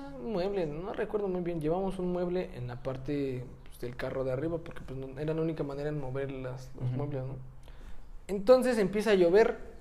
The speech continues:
Speaker 1: y todos nos metimos al carro y nos estacionamos exactamente enfrente de la casa,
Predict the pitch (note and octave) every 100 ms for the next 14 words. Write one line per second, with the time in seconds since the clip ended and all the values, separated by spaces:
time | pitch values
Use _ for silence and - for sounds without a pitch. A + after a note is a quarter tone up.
0 | - - - - - D#3 A3 G#3+ F3+ D#3+
1 | D#3 F#3 F3+ C#3 C3+ E3+ F3 E3+ D3+ C#3
2 | B2+ C3 B2+ C3 C#3 D3 D3 - B2+ C3
3 | C3 C3 C3 B2+ C3+ C3 C3+ B2 B2 B2+